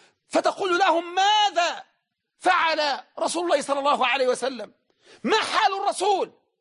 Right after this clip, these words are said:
فيقولون لها: "متى ولدك؟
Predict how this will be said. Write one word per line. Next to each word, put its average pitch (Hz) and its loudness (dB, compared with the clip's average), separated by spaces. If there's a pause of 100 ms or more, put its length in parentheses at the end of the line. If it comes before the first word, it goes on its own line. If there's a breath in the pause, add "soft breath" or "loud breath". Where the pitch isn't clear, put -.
(440)
فيقولون 302 0 (220)
لها: 302 2 (360)
"متى 339 2
ولدك؟ 359 0